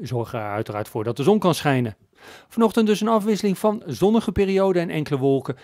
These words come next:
Zeer lokaal een spatje, op de meeste plaatsen droog.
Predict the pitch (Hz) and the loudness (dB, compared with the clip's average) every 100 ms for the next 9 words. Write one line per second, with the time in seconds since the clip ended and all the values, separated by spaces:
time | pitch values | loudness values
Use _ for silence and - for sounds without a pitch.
0 | _ - 220 208 175 143 139 127 - 131 | _ -6 -4 0 0 2 0 0 2 0
1 | 127 123 - - 123 123 165 - 139 104 | 0 -8 -10 -12 -6 -2 -2 -2 -4 -4
2 | - 117 123 131 - | -6 0 2 0 -2